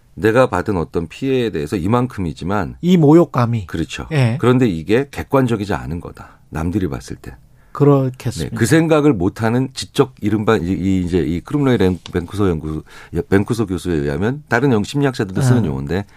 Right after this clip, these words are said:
Speaker 1: 지적 겸손성이 낮은 사람들이 걸핏하면 바로 보복하겠다라고 하고
Speaker 2: 음.
Speaker 1: 나중에 뒤, 옆에 있는 사람들이 오히려, 예, 같은 편인 사람들이 힘들어지는 경우가 많아진다. 이렇게 얘기하죠.
Speaker 2: 그러네요.
Speaker 1: 네.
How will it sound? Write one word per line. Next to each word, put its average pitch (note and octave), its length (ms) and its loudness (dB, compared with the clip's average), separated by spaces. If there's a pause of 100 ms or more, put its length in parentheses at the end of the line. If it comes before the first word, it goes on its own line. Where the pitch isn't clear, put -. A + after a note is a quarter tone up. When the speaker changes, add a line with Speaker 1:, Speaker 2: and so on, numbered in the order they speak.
(220)
Speaker 1:
지적 - 480 -2
겸손성이 D#2+ 920 -2 (480)
낮은 E2 380 2
사람들이 F2+ 640 0 (500)
걸핏하면 A2 680 2 (360)
바로 A#2 260 2
보복하겠다라고 C2+ 840 -4
하고 C3+ 300 -2 (100)
Speaker 2:
음. A#2+ 420 0
Speaker 1:
나중에 F2 420 0 (120)
뒤, F2+ 320 0 (180)
옆에 G2 260 2
있는 G2 180 4
사람들이 D#2 400 -2
오히려, E2 420 0 (400)
예, B1+ 180 -8 (400)
같은 - 280 2
편인 C3+ 220 6
사람들이 F2 360 0
힘들어지는 E2 480 -4
경우가 C#2 260 -2
많아진다. G#1+ 540 -12
이렇게 C#2+ 300 -8
얘기하죠. D2 360 -10
Speaker 2:
그러네요. C3+ 880 2
Speaker 1:
네. A1 180 -8